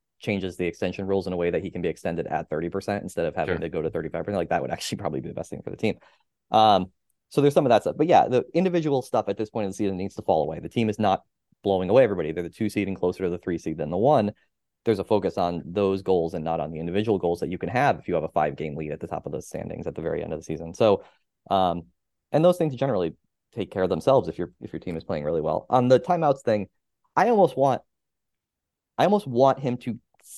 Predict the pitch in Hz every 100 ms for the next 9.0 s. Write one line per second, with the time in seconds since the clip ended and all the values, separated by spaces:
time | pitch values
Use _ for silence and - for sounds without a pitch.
0 | - _ 123 107 107 92 78 - 117 104
1 | 117 123 113 - 107 107 92 92 - -
2 | - - - - _ _ _ _ _ _
3 | _ _ _ - 123 185 196 180 139 135
4 | 117 110 101 - 113 120 107 - 113 107
5 | 107 95 98 90 85 - _ _ - -
6 | 120 123 123 123 92 82 - - 123 110
7 | 104 104 92 90 - _ _ _ _ 135
8 | 139 151 - 107 104 85 - - - -